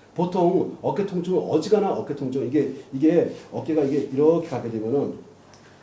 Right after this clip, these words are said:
이게 중간 쪽이, 중간 쪽 맞죠? 여기를 앞쪽으로 보고 여기를, 여기를 중간으로 봤을 때 중간, 많은 사람들이 중간 쪽에 통증을 많이 호소하시거든요.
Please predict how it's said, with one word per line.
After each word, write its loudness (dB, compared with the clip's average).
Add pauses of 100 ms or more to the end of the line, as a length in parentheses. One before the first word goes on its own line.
이게 2
중간 2
쪽이, -2
중간 2
쪽 0
맞죠? -4 (400)
여기를 0
앞쪽으로 -4
보고 0
여기를, -6 (100)
여기를 -6
중간으로 -6
봤을 -12
때 -6
중간, 2
많은 -2
사람들이 2
중간 -2
쪽에 -2
통증을 -6
많이 -6
호소하시거든요. -6